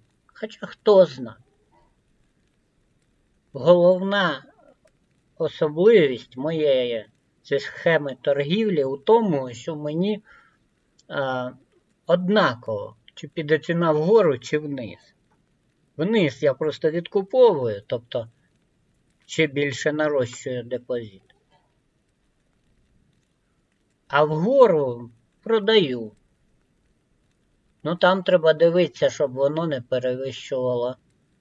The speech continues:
максимально можливу кількість продаж, яка з мого депозиту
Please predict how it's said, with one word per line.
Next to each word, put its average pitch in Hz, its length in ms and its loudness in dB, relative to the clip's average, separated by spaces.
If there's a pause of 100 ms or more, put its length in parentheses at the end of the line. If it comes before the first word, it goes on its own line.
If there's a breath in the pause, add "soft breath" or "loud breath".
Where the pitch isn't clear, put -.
(3500)
максимально 160 960 0
можливу 139 800 0
кількість 156 720 -6
продаж, 120 800 -2 (1300)
яка 135 580 -2
з 117 80 -8
мого 135 340 -4
депозиту 127 920 -6